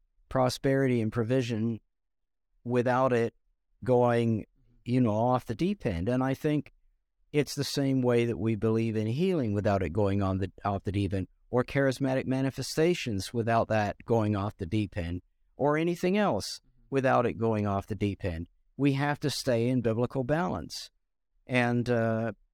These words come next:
and I, I, I firmly believe that God is our provider. It's,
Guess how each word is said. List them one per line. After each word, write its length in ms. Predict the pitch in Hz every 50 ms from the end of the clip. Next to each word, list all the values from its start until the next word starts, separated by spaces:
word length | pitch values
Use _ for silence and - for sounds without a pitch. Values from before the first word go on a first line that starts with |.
| _ _ _ _ _ -
and 160 | 127 131 131
I, 120 | 131 131 -
I, 300 | - 127 135 139 151 160 165 - _ _ _ _ _ _ _ _ _ _ -
I 420 | 127 135 143 160 175 170 151 120 - - _ _ _ _ _
firmly 580 | - - 156 156 175 196 202 190 175 151 135 110
believe 600 | 98 117 104 104 113 127 131 107 87 82 - _ -
that 200 | 127 110 - -
God 300 | - 113 110 110 113 117
is 120 | 113 107
our 200 | 123 117 117 120
provider. 640 | - - 135 123 131 147 170 196 190 147 104 95 - - _ _ _ _ _
It's, 320 | - 143 135 - - -